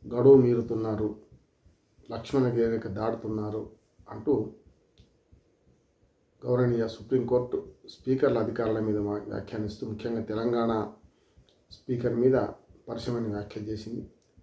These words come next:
ఓ రకంగా చెప్పాలంటే, మీరు ఎందుకు జవాబు ఇవ్వరు, కోర్టు ధిక్కారణ చర్య కిందికి రాదా ఇది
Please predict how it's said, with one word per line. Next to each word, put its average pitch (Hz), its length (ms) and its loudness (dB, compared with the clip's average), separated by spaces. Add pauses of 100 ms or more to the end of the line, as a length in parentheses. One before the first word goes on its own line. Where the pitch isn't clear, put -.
(320)
ఓ 120 60 -4
రకంగా 127 280 0
చెప్పాలంటే, 123 680 0
మీరు 120 320 0 (160)
ఎందుకు 139 600 2
జవాబు 120 300 2
ఇవ్వరు, 104 280 -4 (1200)
కోర్టు 127 580 4 (280)
ధిక్కారణ 120 440 0 (320)
చర్య 117 140 -2
కిందికి 113 260 -4
రాదా 107 300 -4
ఇది 98 320 -10